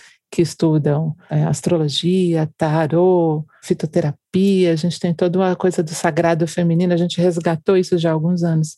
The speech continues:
Mas você descobrir isso no mercado de trabalho é uma novidade. E é uma novidade que veio pra ficar.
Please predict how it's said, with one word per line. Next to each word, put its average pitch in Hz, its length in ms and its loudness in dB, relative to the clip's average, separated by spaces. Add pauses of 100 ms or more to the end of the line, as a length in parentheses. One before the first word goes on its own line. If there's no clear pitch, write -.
(360)
Mas 170 180 2
você 180 220 0
descobrir 190 380 0
isso 196 140 -2
no 190 200 4
mercado 202 400 0
de 165 160 -2
trabalho 170 680 0 (420)
é 175 160 2
uma 202 160 2
novidade. 156 600 -4 (420)
E 170 60 -2
é 156 40 0
uma 165 100 0
novidade 170 360 0
que - 140 -2
veio 156 320 0
pra 185 180 -4
ficar. 190 420 -2